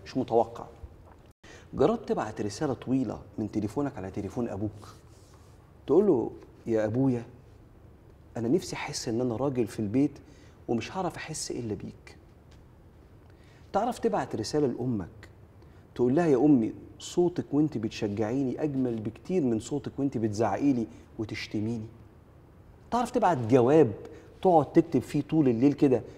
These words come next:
ولما تكتب فيه طول الليل وتحطه على التسريحة عندهم يفتحوه يحسوا: إيه ده؟ على فكرة، العقل لما يشوف بالعين حاجة مكتوبة، إدراكه ليها بيتغير تمامًا.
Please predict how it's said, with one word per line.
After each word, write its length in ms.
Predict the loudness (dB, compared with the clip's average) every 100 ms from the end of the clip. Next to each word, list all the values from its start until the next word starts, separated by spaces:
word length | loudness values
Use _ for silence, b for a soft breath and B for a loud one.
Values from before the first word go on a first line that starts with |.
| B
ولما 260 | 0 2 2
تكتب 280 | 0 -2 -2
فيه 160 | 0
طول 200 | 2 2
الليل 400 | 2 6 6 4 0 B B
وتحطه 480 | -6 -4 -2 0 2
على 100 | 0
التسريحة 520 | -2 -4 -2 -2 -2
عندهم 300 | 0 2 2
يفتحوه 540 | 2 -4 -6 -2 -2 -2 -8 -20 b b b b b -10
يحسوا: 480 | -6 -6 -6 -6 -2
إيه 80 |
ده؟ 160 | 0 -2 -8 -16 -20 -20 -20 b b b
على 120 | -2
فكرة، 340 | 0 -2 -4 -6 0 4
العقل 600 | 6 6 4 2 0 4 6
لما 300 | 6 6 6
يشوف 520 | 4 2 0 0 -2
بالعين 840 | 4 4 4 4 8 8 8 4 0 B B B B
حاجة 380 | -4 2 6 6
مكتوبة، 480 | 6 4 4 6 6
إدراكه 440 | 8 8 6 4
ليها 160 | 2 4
بيتغير 440 | 2 2 2 0
تمامًا. 480 | 0 -6 -6 -6